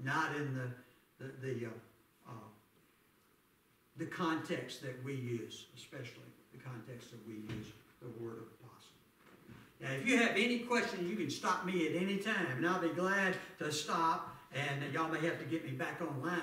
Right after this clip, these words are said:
where I was, but I'm happy to stop and, and, and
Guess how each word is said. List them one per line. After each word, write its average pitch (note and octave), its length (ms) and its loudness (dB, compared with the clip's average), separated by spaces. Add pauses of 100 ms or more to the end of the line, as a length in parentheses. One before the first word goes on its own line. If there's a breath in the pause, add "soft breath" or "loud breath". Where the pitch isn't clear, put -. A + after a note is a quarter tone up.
where C#3 240 0
I - 20 0
was, C#3+ 380 4 (320 loud breath)
but D#3+ 80 0
I'm D3 300 4
happy G3 400 2
to D3 120 0
stop - 540 0 (240 loud breath)
and, C#3+ 220 -2 (260)
and, C#3 240 -4 (100)
and - 240 -4